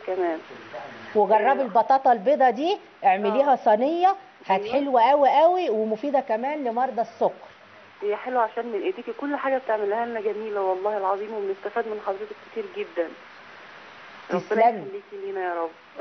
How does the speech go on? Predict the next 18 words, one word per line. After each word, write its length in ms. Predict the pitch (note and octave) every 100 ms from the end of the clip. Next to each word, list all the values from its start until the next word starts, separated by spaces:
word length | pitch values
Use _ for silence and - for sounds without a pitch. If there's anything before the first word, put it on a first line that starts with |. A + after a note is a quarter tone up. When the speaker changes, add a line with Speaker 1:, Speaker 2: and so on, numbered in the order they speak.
| A3
Speaker 2:
أنا 260 | A3 B3 D#4+
لسه 180 | -
كنت 280 | B3 B3+ -
بقول 420 | A3 A#3 D4 D4+
إن 220 | A#3 A#3 A3
كل 280 | D4+ D#4+ C#4
مرضى 280 | C4+ C#4+ A#3
السكر 460 | - D4 - B3 A3
يمشوا 340 | B3+ C4 A#3
على 180 | G3+ G#3
قد 240 | A3+ G3
ما 140 | G#3+ G3+
يقدروا، 520 | - F3 B3+ B3 A3 - - -
وما 180 | G#3+ A#3
يشيلوش 520 | A#3 - B3 C#4 -
هم، 340 | A#3+ C4 A3+ A3
وما 200 | A3
ي-، 100 | A#3